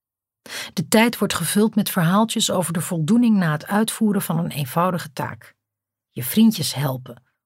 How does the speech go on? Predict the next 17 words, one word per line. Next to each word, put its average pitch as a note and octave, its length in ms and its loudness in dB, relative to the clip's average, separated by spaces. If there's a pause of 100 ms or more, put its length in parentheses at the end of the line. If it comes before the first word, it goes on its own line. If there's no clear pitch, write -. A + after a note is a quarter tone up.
of - 200 -6
met C#3 160 -4
veel G#3+ 280 2
plezier E3 560 0
een F3 100 2
nieuwe E3 220 2
vaardigheid F3+ 580 0
leren. C#3 440 -6 (1000)
Slechterikken, G#3 880 0
schuld - 520 0
of F#3+ 160 -8
angst G#3+ 380 0
bestaan G#3+ 420 2
niet. D3 360 -4 (480)
Iedereen A3+ 480 4
is - 160 -4
gelukkig. - 600 -4